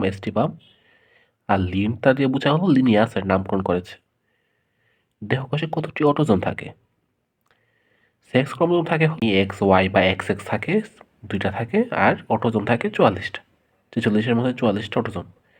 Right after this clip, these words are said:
কোনটি ক্রোমোজোমের সংখ্যা সঠিক নয়? আমরা জানি মানুষের ছেচল্লিশ আর গিনিপিগের চৌষট্টি, একটা, একটা উল্টা। গৃহমাছির বারো, তাহলে থানেরটা বাইশ, এটা সঠিক না,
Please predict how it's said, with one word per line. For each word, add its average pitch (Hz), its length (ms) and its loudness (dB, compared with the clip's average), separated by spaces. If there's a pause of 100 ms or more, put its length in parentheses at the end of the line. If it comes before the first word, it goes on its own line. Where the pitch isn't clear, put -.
(340)
কোনটি - 300 -2
ক্রোমোজোমের 131 580 2 (260)
সংখ্যা - 300 -2
সঠিক 127 300 0
নয়? - 160 -8 (160)
আমরা 131 220 2
জানি 147 160 6
মানুষের 120 640 4
ছেচল্লিশ 147 460 0 (100)
আর 117 160 4
গিনিপিগের 110 480 2
চৌষট্টি, - 320 -4 (100)
একটা, - 220 -4
একটা 98 140 -2
উল্টা। 104 300 2 (1300)
গৃহমাছির 120 500 4
বারো, 104 280 2
তাহলে 98 220 -6
থানেরটা 107 340 0
বাইশ, - 300 4
এটা 101 160 2
সঠিক 107 260 -4
না, 156 80 0